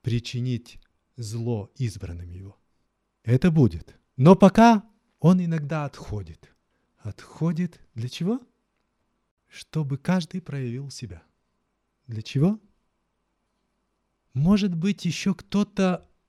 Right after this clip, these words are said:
поймёт что-то и вовремя опомнится, чтобы не пришлось Господу применять всю свою силу и мощь,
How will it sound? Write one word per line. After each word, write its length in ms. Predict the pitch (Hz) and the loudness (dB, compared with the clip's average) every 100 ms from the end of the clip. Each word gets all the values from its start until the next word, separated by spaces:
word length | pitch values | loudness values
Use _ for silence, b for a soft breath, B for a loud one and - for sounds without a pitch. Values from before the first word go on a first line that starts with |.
| _ _ _ | _ _ _
поймёт 440 | 160 165 180 139 | 6 8 8 4
что-то 560 | - - 151 110 90 - _ _ _ _ _ _ _ _ _ _ _ _ _ _ | 0 4 6 6 0 -10 _ _ _ _ _ _ _ _ _ _ _ _ _ _
и 160 | 143 139 | 4 4
вовремя 840 | 117 160 208 170 175 147 117 92 - _ _ _ _ _ _ _ _ | 4 2 2 2 4 4 4 2 -8 _ _ _ _ _ _ _ _
опомнится, 720 | 127 127 147 98 78 - - - _ _ _ _ | -4 4 6 4 -2 -12 -20 -20 _ _ _ _
чтобы 500 | - - 147 143 147 | -14 -4 -2 0 0
не 120 | 147 | 0
пришлось 580 | 139 143 - - 185 156 | -2 -6 -6 -4 -2 -4
Господу 720 | 117 - 160 160 - 151 135 | -10 -4 -2 -2 -4 -2 -4
применять 640 | 127 131 127 135 151 139 | -2 -2 0 0 -2 -2
всю 300 | - - - | -8 -12 -6
свою 440 | 160 - 131 127 120 | -8 -4 0 2 0
силу 500 | - - 160 143 135 | -4 -2 0 0 -2
и 240 | - 127 | -4 -4
мощь, 580 | 123 110 82 - - | -2 -6 -8 -10 -14